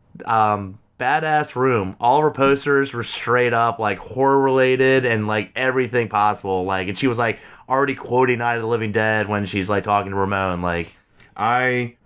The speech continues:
Speaker 2: love how it's, it's set in nineteen sixty-eight, but it,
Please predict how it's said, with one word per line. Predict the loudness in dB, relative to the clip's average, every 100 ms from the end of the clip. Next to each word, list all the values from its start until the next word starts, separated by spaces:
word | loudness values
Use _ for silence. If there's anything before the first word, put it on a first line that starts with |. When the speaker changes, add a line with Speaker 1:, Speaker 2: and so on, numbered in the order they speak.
| _ -8
Speaker 2:
love | -2 2 2 0
how | -4 -2 2 2 4 2 0 -8 _
it's, | -2 -2 -4 -2
it's | -2 -2
set | -8 -4 -2
in | -2
nineteen | -4 -4
sixty-eight, | -8 -6 -2 0 0 -2 -12 -20 -2
but | 0
it, | 0